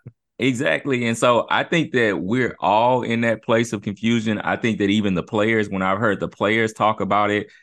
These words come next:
they don't totally know what's going on. I think that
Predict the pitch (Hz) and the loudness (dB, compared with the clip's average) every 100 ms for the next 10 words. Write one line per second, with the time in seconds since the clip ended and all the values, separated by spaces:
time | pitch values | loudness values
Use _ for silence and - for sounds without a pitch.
0 | _ _ _ 90 104 123 117 113 120 117 | _ _ _ -2 2 4 2 2 0 2
1 | 110 110 110 110 104 107 104 104 104 104 | 2 2 2 2 0 -2 -2 0 0 0
2 | 101 101 - 92 98 123 117 110 | 0 -2 -4 -6 -2 -2 -2 -4